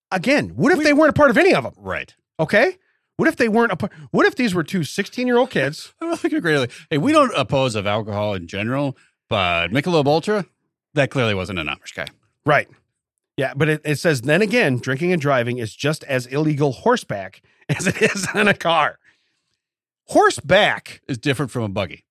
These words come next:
Speaker 1: That's, that's different. Okay.
Speaker 2: Correct.
Speaker 1: Horseback. Here's the deal. I got news for you. I don't care how good you think you are. You are not in control. Okay. You are doing whatever your friend below you that makes me look small decides you're doing at that
Speaker 2: Have you ever
Speaker 1: moment.
Speaker 2: ridden a horse?
Speaker 1: I have sat on a horse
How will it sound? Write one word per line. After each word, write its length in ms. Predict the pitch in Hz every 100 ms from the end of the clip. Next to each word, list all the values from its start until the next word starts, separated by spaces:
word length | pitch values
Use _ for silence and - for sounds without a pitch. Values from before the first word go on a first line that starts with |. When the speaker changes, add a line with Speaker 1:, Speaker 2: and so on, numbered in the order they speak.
| _ _ _ _
Speaker 1:
That's, 200 | 233 - 139 139
that's 260 | 247 277
different. 360 | 202 208 98 - _ _
Okay. 160 | 143 180 202
Speaker 2:
Correct. 160 | - _ _
Speaker 1:
Horseback. 600 | - 370 - 233 233 175 -
Here's 240 | 123 285
the 60 | 190
deal. 180 | 151 131
I 80 | 156
got 140 | 165
news 160 | 139 131
for 160 | - 92
you. 80 | 104
I 80 | 214
don't 120 | 208
care 140 | 123
how 160 | 101 143
good 240 | 127 117
you 80 | 117
think 220 | - 127
you 120 | 117
are. 200 | 113 127 - _ _
You 160 | 139 127
are 60 |
not 300 | 92 110 110
in 80 | 90
control. 440 | 90 82 82 69 _ _ _ 127
Okay. 440 | - 180 160 160 - _ _ -
You 160 | 180
are 60 | 233
doing 300 | 151 165 147
whatever 320 | 135 143 143
your 240 | 127 127 160
friend 420 | - 139 147 151
below 300 | 131 123 131
you 260 | 175 214 226 _ _
that 180 | 131 123
makes 280 | 147 165 131
me 140 | 180
look 200 | 208 226
small 400 | - 208 262 254 _ _
decides 540 | 143 - 143 156 131
you're 140 | 143 143
doing 260 | 139 131
at 120 | 117
that 140 | 123 117
Speaker 2:
Have 60 | 127
you 60 |
ever 120 | 156
Speaker 1:
moment. 140 | 147 110
Speaker 2:
ridden 140 | 104 120
a 40 |
horse? 300 | 127 151 - _ _ - 131
Speaker 1:
I 140 | 147 151
have 100 | 127
sat 240 | - 208
on 120 | 180
a 60 | 127
horse 340 | 120 110 -